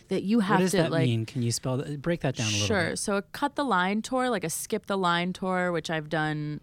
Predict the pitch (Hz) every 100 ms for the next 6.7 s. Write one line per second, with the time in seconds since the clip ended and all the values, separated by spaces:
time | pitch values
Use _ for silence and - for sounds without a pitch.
0 | - 156 147 143 143 135 127 120 147 139
1 | 131 127 131 156 - 165 - 165 160 -
2 | - 160 - - - 156 147 139 - -
3 | 147 - 147 147 156 156 156 165 190 -
4 | - - - 185 180 180 - 185 185 214
5 | 208 214 196 175 185 185 180 175 - 202
6 | 175 180 175 175 165 160 160